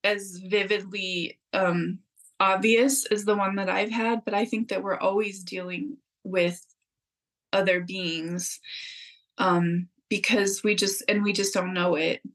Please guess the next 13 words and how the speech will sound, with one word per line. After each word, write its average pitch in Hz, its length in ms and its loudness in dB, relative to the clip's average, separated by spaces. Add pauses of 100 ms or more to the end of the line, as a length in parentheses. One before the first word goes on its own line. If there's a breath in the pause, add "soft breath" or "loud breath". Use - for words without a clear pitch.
(200)
You 208 140 -2
know 208 80 0
what 202 100 0
I'm 202 140 0
saying? 196 480 0 (440 loud breath)
So, 196 540 2 (960)
yes, 208 680 0 (2250)
maybe 202 340 0
I 196 140 4
am 196 200 2
lucky, 185 380 -2
but - 180 -4
also 180 680 0